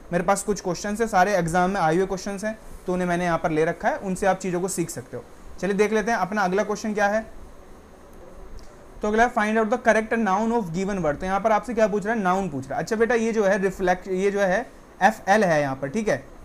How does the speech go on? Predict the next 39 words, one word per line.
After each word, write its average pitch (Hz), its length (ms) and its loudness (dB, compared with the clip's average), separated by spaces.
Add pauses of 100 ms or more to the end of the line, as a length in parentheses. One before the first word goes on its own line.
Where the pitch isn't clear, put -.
ये 156 60 -2
जो 202 200 0
ओआर 190 360 8
है 190 100 2
ना, 254 80 -2
ये 254 100 0
ऊपर 226 240 2
ऐसे 208 160 0
टंगा 175 240 0
हुआ 175 200 4
सा, 147 140 -4
तो 175 120 -4
इसे 196 180 -2
आप 196 140 0
क्या 214 120 0
समझो, 196 240 -4
इसे 220 140 -4
एफ़एल 190 460 -2
समझना। 135 360 -4
जैसे 160 220 -4
कि 226 160 -4 (420)
आरईएफ़एलईसीटीआईओएन, 185 1800 2
आरईएफ़एलईसीटीआईओएन, 165 1160 0 (400)
इसे 170 180 -2
एक 190 120 -2
बार 190 140 4
मैं 202 80 -4
सही 190 420 2
करा 160 240 4
देता 147 240 -4
हूँ, 170 80 -4
रुक 160 140 -4
जाओ 151 200 0
आप, 156 120 -12
थोड़ा 190 180 2
दो 175 140 0
मिनट 175 180 -4
वेट 139 180 -4
करो। 147 220 -8